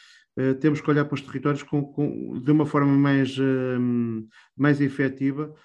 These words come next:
porque há o retorno indireto que é também exponencial e que nós temos que colocar na equação quando estamos a medir estes fatores de impacto na valorização do mundo rural.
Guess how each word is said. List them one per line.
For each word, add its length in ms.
porque 240
há 60
o 40
retorno 400
indireto 560
que 200
é 240
também 360
exponencial 800
e 40
que 100
nós 160
temos 240
que 320
colocar 360
na 100
equação 440
quando 180
estamos 300
a 40
medir 320
estes 220
fatores 320
de 80
impacto 460
na 100
valorização 540
do 80
mundo 240
rural. 400